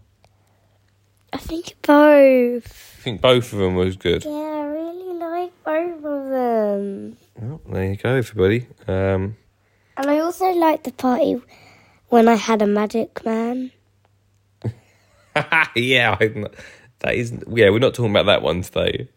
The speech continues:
Speaker 1: I'm just asking when. Well, how old was I then?
Speaker 2: That was in the garden as well, though.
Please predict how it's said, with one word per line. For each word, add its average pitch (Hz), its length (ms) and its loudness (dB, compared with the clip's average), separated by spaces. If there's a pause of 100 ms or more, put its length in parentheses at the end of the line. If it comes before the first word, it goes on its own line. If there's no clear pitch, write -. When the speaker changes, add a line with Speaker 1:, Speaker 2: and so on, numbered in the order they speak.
(100)
Speaker 1:
I'm 247 160 -8
just 247 280 -10
asking 214 500 -10
when. 233 380 -8
Well, 240 100 -4
how 254 260 2
old 233 280 -2
was 220 120 -18
I 208 160 -6
then? 196 360 -8
Speaker 2:
That 180 180 0
was 170 100 -2
in 160 120 0
the 147 40 0
garden 143 380 4
as 101 100 0
well, 123 200 6
though. 98 240 0